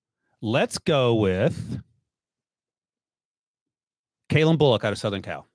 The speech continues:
He needs to tackle a little better, gain some weight, but he's a sideline-to-sideline guy, great ball skills. Rick is shaking his head. That's okay. We'll see he's laughing when he has eight interceptions as a rookie. <laughs> All right, Rick.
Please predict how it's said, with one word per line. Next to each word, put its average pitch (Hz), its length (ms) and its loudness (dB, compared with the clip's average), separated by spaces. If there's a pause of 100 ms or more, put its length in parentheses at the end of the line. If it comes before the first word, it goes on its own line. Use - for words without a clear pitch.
(1700)
He 117 140 0
needs 123 160 0
to 98 40 -10
tackle 139 280 2
a - 20 2
little 147 120 2
better, 143 220 0
gain 123 220 0
some 117 140 -4
weight, 123 220 2
but 107 140 0
he's 113 140 0
a 101 40 -12
sideline-to-sideline 110 680 0
guy, 107 160 2
great 90 180 -4
ball 117 200 2
skills. 113 540 -2 (420)
Rick 107 160 0
is 90 80 -4
shaking 90 280 -2
his 80 120 -4
head. 120 400 2 (200)
That's 87 200 -4
okay. 98 420 -4 (800)
We'll 92 100 -8
see 113 140 0
he's 98 140 0
laughing 98 340 2
when 92 100 -2
he 98 120 -2
has 87 140 -2
eight 90 220 -2
interceptions 80 460 -6
as 76 80 -12
a 73 60 -8
rookie. 67 320 -14 (200)
<laughs> - 180 -20
All 151 60 8 (2500)
right, 135 260 2
Rick. 123 400 0